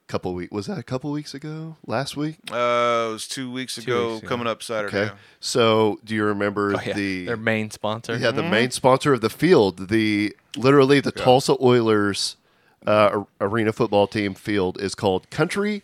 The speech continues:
Speaker 1: Cannabis Field.
Speaker 2: Yeah.
Speaker 1: <laughs> And right next to that is O S U Medicine.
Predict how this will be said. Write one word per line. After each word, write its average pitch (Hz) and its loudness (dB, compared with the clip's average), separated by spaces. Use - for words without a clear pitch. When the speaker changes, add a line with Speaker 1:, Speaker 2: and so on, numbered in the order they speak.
Speaker 1:
Cannabis 139 2
Field. 95 -2
Speaker 2:
Yeah. 101 -2
Speaker 1:
<laughs> - -10
And 135 2
right 139 6
next 143 2
to 131 4
that 135 4
is 104 0
O 156 6
S 147 2
U 147 -2
Medicine. 123 -4